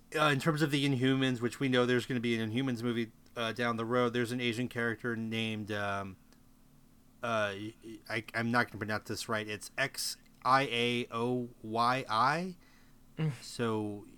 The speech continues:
Speaker 1: Zhou, uh, A K A Iso, I think is their, like, powered name.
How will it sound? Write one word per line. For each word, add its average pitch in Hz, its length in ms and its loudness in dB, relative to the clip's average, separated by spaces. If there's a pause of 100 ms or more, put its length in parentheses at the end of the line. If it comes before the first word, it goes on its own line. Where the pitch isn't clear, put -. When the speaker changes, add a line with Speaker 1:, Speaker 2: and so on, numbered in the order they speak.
(400)
Speaker 1:
Zhou, 170 680 -2 (800)
uh, 113 360 4 (100)
A 135 100 2
K 123 360 2
A 107 40 2
Iso, 101 640 2
I 110 80 -6
think 98 160 -8
is 92 160 -8
their, 98 260 -4
like, 92 340 -8 (160)
powered 101 460 -2
name. 92 300 -8